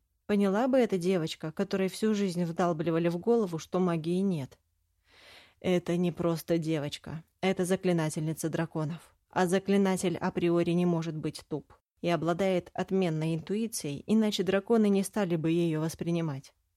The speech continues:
"Ее. В данном случае мы имеем дело с девушкой. Мы знаем все о заклинателях-мужчинах,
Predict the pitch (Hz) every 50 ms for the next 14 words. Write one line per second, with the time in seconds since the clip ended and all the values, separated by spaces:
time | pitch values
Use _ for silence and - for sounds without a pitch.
0 | _ _ _ _ _ _ _ _ _ _ _ _ _ _ _ _ - 175 160 165
1 | 180 185 175 170 180 202 190 175 147 - 156 - _ 170 160 196 196 202 202 190
2 | 196 - - 226 226 - - 196 185 190 202 202 202 196 202 202 196 196 190 180
3 | - 196 202 196 196 180 170 - 185 214 220 208 190 185 175 - - - 151 143
4 | 151 - _ _ _ _ - - _ _ _ _ - 185 202 202 185 202 208 202
5 | 202 202 202 196 - - - 180 202 220 220 - 220 202 196 190 175 170 165 160
6 | - 170 170 175 - - 185 180 175 - - 165 147 - - 151 - _